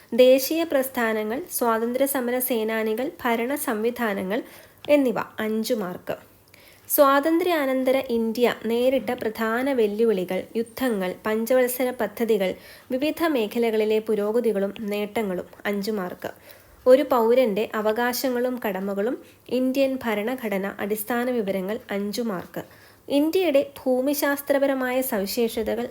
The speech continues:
അതിർത്തികൾ, ഇന്ത്യയുടെ അടിസ്ഥാന വിവരങ്ങൾ അഞ്ച് മാർക്ക്. കേരളം, ഭൂമിശാസ്ത്രം, അടിസ്ഥാന വിവരങ്ങൾ, നദികളും കായലുകളും,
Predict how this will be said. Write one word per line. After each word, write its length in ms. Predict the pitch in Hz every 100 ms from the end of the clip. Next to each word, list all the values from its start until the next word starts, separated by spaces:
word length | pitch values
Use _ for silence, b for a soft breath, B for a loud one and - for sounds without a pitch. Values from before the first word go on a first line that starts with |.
| -
അതിർത്തികൾ, 600 | 196 214 226 - 233 240 247 B B
ഇന്ത്യയുടെ 500 | 262 285 285 220 226
അടിസ്ഥാന 580 | 220 214 - 254 247 254
വിവരങ്ങൾ 480 | 247 196 208 208 180 - 202
അഞ്ച് 320 | 202 208 240
മാർക്ക്. 440 | 202 175 - 269 - B B B -
കേരളം, 560 | 247 254 254 220 320 381 254
ഭൂമിശാസ്ത്രം, 800 | 247 269 262 254 254 - 254 247
അടിസ്ഥാന 540 | 208 208 208 240 247 262
വിവരങ്ങൾ, 520 | 226 220 214 208 214
നദികളും 580 | 220 196 214 233 240 247
കായലുകളും, 600 | 214 208 233 254 214 196